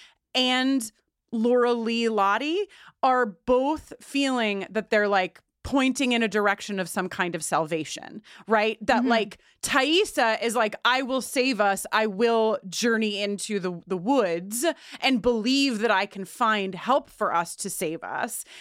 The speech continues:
Speaker 1: And the Lottie and Laura Lee side of things is, like, much more a spiritual salvation. And how can we trust what we can't touch? Or how can we tr-, like,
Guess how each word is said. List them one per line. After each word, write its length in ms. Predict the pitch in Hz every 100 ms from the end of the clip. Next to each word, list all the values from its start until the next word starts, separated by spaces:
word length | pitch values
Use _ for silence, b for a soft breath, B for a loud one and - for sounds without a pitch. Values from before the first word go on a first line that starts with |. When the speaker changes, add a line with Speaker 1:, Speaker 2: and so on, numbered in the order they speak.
| B 269
Speaker 1:
And 240 | 269 240
the 100 | 247
Lottie 580 | 233 233 240 262 254 233 -
and 500 | 214 214 202 196 185 -
Laura 340 | 208 214 196
Lee 440 | 208 339 339 320
side 320 | - 240 214 208
of 100 | 190
things 500 | 196 190 190 190 -
is, 260 | 240 240 190
like, 300 | 202 190 -
much 360 | 226 226 214 226
more 180 | 208
a 140 | 185 175
spiritual 800 | - 240 285 262 202 196 185 175
salvation. 760 | 170 170 170 165 - 175 170 - B 202
And 80 | 208
how 200 | 240 226
can 140 | 240
we 100 | 220
trust 420 | - 220 208 -
what 200 | 185 180
we 320 | 190 190 175 - B B B
can't 280 | 285 226 -
touch? 480 | 240 208 - - -
Or 140 | 196
how 180 | 214 214
can 200 | 220 214
we 100 | 208
tr-, 140 | - -
like, 200 | 226 220